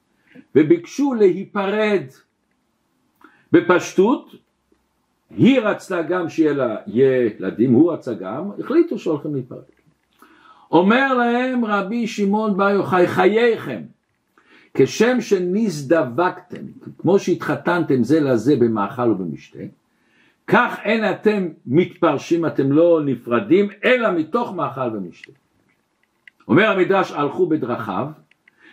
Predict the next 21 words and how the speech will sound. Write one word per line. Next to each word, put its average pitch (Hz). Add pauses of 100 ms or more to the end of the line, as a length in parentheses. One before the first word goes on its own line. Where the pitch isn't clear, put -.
ועשו 175
לעצמם 196
יום 208
טוב, 208
ועשו 196
סעודה 180
גדולה", 156 (1800)
ובסעודה 156
הזאת 196
האישה 185
שיקרה 202
אותו 196 (380)
יותר 143
מדי. 110 (1000)
זאת -
אומרת, 214
כמו 262
שהם 269
התחתנו 202
באיזה 180
אולם 175